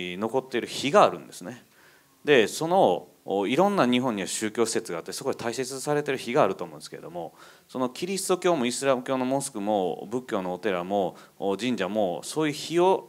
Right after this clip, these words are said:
集めた本当の日本でしかできない聖火リレーやりたいなって言ってるんですよ。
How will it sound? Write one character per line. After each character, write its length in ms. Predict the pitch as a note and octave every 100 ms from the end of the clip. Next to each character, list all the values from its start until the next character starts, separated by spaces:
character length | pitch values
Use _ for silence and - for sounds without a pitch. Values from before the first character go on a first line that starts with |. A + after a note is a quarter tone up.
| D3+
集 120 | -
め 160 | F#3+ G#2
た 220 | G#2+ F#2 - -
本 300 | - F3 F3+
当 160 | F#3 G3+
の 200 | F#3 B2+
日 80 |
本 160 | F3+ F3+
で 100 | G#2
し 80 | -
か 140 | G2+
で 80 | G2+
き 80 | A2
な 80 | F2+
い 40 |
聖 240 | - D3+ E3
火 100 | E3+
リ 160 | E3
レ 100 | C#3+
ー 20 |
や 120 | G2 G2
り 80 |
た 120 | G2 F2
い 40 |
な 120 | E2+
っ 20 |
て 120 | D#2+ -
言 100 | F2
っ 20 |
て 100 | F2+
る 60 | F2
ん 40 |
で 40 |
す 40 | -
よ。 100 | -